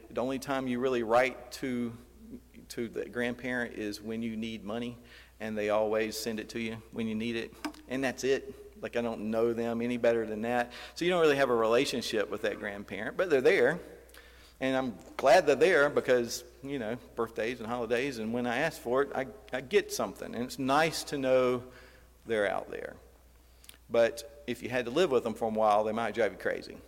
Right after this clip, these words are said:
but that's all right. And so that's sort of the way people think about God a lot today.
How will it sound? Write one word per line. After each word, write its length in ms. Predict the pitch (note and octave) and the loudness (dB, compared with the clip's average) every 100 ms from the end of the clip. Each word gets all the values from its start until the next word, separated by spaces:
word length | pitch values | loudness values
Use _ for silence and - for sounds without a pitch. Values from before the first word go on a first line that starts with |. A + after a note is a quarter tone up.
| - | -12
but 60 | D#3+ | -6
that's 240 | G#3+ A3 | -4 -4
all 60 | - | -6
right. 200 | - - - - - - - | -6 -8 -14 -20 -20 -20 -12
And 160 | A2+ G#2+ | -10 -2
so 160 | A#2 | 2
that's 240 | C3 C#3+ - | 2 2 0
sort 220 | C#3+ B2 | 2 6
of 180 | A#2 - - - | 4 2 -14 -8
the 60 | A2 | 0
way 180 | A#2 | 2
people 280 | A2+ A#2+ A2+ | 2 -4 -4
think 220 | - A2+ | -4 -6
about 440 | G#2 G#2+ G#2+ - - | 0 0 0 -2 2
God 440 | C3+ D#3 G#2+ G#2+ - | 4 6 4 2 0
a 80 | A2 | 0
lot 500 | G#2 G2+ A2+ - - - - | 2 2 0 -4 -14 -16 -12
today. 420 | A2 G#2+ G#2+ | -2 0 2